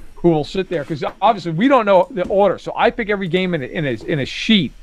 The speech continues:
and then we have to plug 'em all in manually right as the schedule comes out. So it is chaos, but it's a lot of fun. And, uh, we're,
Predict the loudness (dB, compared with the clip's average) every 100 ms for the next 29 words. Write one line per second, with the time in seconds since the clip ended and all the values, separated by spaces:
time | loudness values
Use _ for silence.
0 | -20 -20 -20 -20 -20 -18 -6 -2 0 2
1 | 2 0 -4 0 2 2 4 4 4 0
2 | -2 -2 -2 -4 -6 -6 -2 0 0 -4
3 | -4 0 0 0 -8 -12 -12 -14 -16 -4
4 | 0 0 0 -10 -2 0 0 -4 -10 -6
5 | -6 -6 -8 -12 -18 -20 -20 -2 2 2
6 | 0 -6 -2 4 4 2 -2 -4 -4 -6
7 | -10 -14 -20 -20 -20 -20 -20 -12 -2 0
8 | 2 0 0 0 0 -2 -6 -10 -6 -4